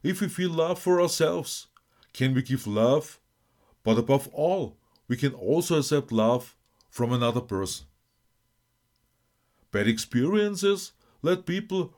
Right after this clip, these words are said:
run away when things get serious again.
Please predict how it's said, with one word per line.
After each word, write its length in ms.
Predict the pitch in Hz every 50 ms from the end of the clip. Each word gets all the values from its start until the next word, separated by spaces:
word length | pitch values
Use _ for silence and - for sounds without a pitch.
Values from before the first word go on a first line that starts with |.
| _
run 280 | - 107 117 139 156 170
away 480 | 175 156 127 135 135 147 156 160 147 - _ _ _ _ _ -
when 180 | 120 131 127
things 320 | 120 - 127 135 143 143 -
get 260 | - 143 135 135 - -
serious 560 | - - - - 131 139 131 139 135 131 117 117
again. 440 | 127 120 - 104 107 110 90 73